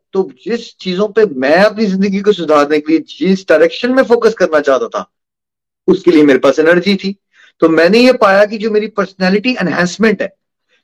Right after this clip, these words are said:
मेरी स्ट्रेंथ जो थी, जैसे मैं ऑरेटर भगवान की कृपा से पहले भी अच्छा था, तो मैंने ये पाया कि मेरी ऑरेशन बेटर हो रही है, because I'm able to channelize my energy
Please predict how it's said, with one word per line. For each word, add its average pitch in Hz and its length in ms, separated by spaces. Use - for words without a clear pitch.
मेरी 180 240
स्ट्रेंथ 196 320
जो 214 240
थी, 196 380
जैसे 143 240
मैं 156 120
ऑरेटर 151 420
भगवान 135 260
की 160 120
कृपा 156 240
से 185 120
पहले 160 260
भी 190 80
अच्छा 180 240
था, 180 220
तो 156 60
मैंने 180 240
ये 247 100
पाया 214 260
कि 214 140
मेरी 226 160
ऑरेशन 196 480
बेटर 170 240
हो 139 160
रही 123 140
है, 113 160
because 190 240
I'm 190 220
able 220 180
to 240 100
channelize 226 540
my 233 160
energy 202 360